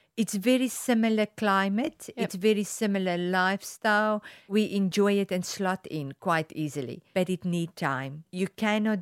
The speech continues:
Speaker 1: be who you was when you're back in South Africa, when you land here, and you cannot expect that to happen within three months, six months. You need to give yourself time.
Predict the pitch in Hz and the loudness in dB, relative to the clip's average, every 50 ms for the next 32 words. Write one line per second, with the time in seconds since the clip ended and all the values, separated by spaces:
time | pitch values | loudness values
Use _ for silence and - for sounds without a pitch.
0 | - _ - 185 175 170 165 170 190 202 196 _ - 185 190 190 180 165 175 170 | -6 _ -2 -2 0 0 0 0 -2 -4 -6 _ -4 -2 0 0 0 0 0 -2
1 | 165 151 151 160 160 165 165 180 202 247 302 - - - - - - - 175 175 | -2 -2 -2 0 2 2 2 2 2 0 -2 -4 -8 -12 -14 -10 -6 -4 -2 -2
2 | 175 165 - 175 170 175 - 190 175 - 180 170 - - 170 - 175 175 - 180 | -2 -4 -4 -4 -4 -4 -4 -6 -4 -2 -2 -2 -2 -4 -6 -6 -8 -8 -6 -6
3 | 170 170 165 165 165 156 160 160 160 165 185 202 202 - - 247 254 262 - - | -6 -4 -4 -4 -4 -4 -2 -2 0 0 0 -2 -2 -2 0 0 0 0 -4 -10
4 | - - - _ _ - 190 190 196 190 - - 214 196 208 208 220 214 - 196 | -20 -20 -20 _ _ -2 0 0 0 -2 -2 -2 0 0 0 0 0 0 -2 -4
5 | - - - - - - 196 180 - _ - 175 160 160 - - 180 170 151 156 | -6 -6 -10 -8 -2 -2 0 0 -2 _ -4 -2 -2 -2 -2 -4 -4 -4 -4 -4
6 | 185 185 180 _ - 151 147 151 160 - - - _ _ - 170 180 180 170 - | -4 -4 -4 _ -2 -2 -2 -2 -6 -10 -14 -20 _ _ -2 2 2 2 2 0
7 | - - _ - 175 175 175 170 175 170 170 170 165 - - - - - 196 202 | -4 -18 _ -4 -2 0 0 0 0 0 -2 -4 -6 -8 -12 -12 -4 0 2 2
8 | 196 190 185 175 160 160 156 - - - 180 - - - - 151 135 131 135 - | 2 2 2 2 0 0 -2 -4 -6 -6 -6 -8 -8 -8 -6 -6 -6 -6 -8 -12
9 | _ _ _ _ _ _ - 202 196 196 208 208 208 - 202 175 - 196 - 190 | _ _ _ _ _ _ -2 0 2 4 4 4 2 2 -2 -4 -2 -2 -2 -2
10 | 185 - 190 170 165 156 - - - 202 165 147 120 143 | -2 -2 -2 -2 -2 -4 -6 -6 -4 -2 -2 -2 -2 -4